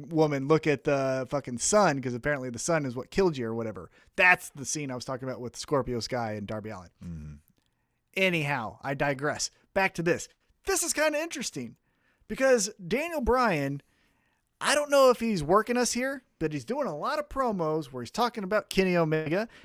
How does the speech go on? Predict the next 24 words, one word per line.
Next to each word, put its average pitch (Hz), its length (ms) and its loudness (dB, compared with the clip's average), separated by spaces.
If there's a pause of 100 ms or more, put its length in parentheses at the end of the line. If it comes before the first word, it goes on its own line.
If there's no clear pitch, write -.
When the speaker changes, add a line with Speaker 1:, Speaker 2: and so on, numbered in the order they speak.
Speaker 1:
He's 127 140 -8
talking 220 240 -2
about 175 220 0
how 170 140 0
he 147 80 -2
felt 175 300 2
weird 160 340 4
wrestling 160 420 0
in 135 340 -4
WrestleMania, 151 680 0
didn't 151 200 0
feel 151 260 0
like 143 200 0
it 117 160 -12
should 151 160 -8
have 131 80 -4
been 131 320 -2 (320)
a - 100 -8
thing 151 240 -4
he 139 120 -6
was 127 180 -6
doing. 185 380 2 (880)
He's 127 240 -8
also 240 280 2